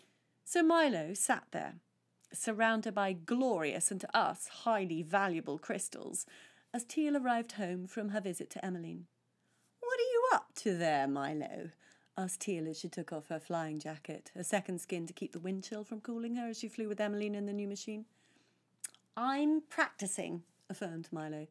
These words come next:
"Dad told me we could go to the Essie Caves and program the crystals there." "With Cousin Tanias?" exclaimed Teal, who loved this particular cousin. He was gifted in her mind for having the perfect long legs for her to climb up and turn somersaults on.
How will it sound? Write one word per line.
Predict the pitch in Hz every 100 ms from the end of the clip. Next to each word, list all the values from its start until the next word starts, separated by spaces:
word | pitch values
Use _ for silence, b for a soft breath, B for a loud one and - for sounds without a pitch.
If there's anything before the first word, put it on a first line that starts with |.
| B B B -
"Dad | 381 392
told | 381 349 220
me | 185
we | 226
could | 262
go | 233
to | 233
the | 214 220
Essie | 262 - 220
Caves | - 165 170 180
and | - 220
program | 208 247 240 226 202 208
the | 208
crystals | - 254 233 - 185 180 -
there." | 226 208 160 147 170 _ _ _ _ _ _ _ _ _ _
"With | 180
Cousin | - 202 170 160
Tanias?" | - 156 185 392 427 208 226 - b b b
exclaimed | 175 - 175 151
Teal, | - 170 156
who | 170
loved | 165 165 160
this | 165
particular | - 170 - - - -
cousin. | - - - - 185 B B B B B _
He | - 254
was | 240 -
gifted | 214 214 - 190 175
in | 175
her | 175 175
mind | 170 175 170
for | 196
having | 196 214 214 214
the |
perfect | 214 247 262 254 -
long | 214 208
legs | 202 160 160 -
for | 196
her | 185
to | 175
climb | 190 226 214
up | 175 170
and | 190
turn | 196 170
somersaults | 180 170 147 - - -
on. | 156 160